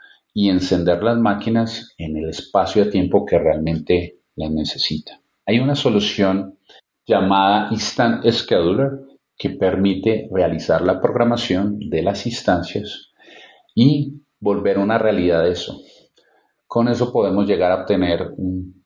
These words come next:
optimización de costos del orden del sesenta, setenta por ciento y solamente pagar por ese treinta por ciento donde realmente la necesite. Ambientes como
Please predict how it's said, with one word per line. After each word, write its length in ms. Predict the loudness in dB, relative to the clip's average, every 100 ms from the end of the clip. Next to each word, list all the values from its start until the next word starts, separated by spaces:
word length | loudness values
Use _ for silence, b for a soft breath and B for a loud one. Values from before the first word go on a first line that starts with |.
| _ _ _
optimización 680 | _ -2 -2 0 -2 -2 0
de 140 | 0 0
costos 420 | 0 0 -2 0
del 160 | 2
orden 280 | 2 0 0
del 120 | -2
sesenta, 580 | -2 -6 -2 0 2 2
setenta 480 | 0 -2 -2 -2 -2
por 120 | -2
ciento 680 | 0 0 0 0 -2 -4 -6 B B
y 380 | 0 0 -2 -10 _
solamente 680 | -8 0 2 4 4 2 0
pagar 460 | 0 2 2 0 0
por 120 | -2
ese 240 | -2 -4
treinta 400 | 0 2 2 0
por 160 | -2 -2
ciento 360 | -2 -6 -2 0
donde 220 | 0 0
realmente 540 | 0 0 -2 -4 -2
la 160 | -2 -4
necesite. 580 | -6 -8 -8 -8 -4 -6 -6 -14 _ _
Ambientes 1120 | 0 2 2 2 2 2 0 -2 -6 -10 -18 _
como 680 | -4 0 2 2 2 -2 -8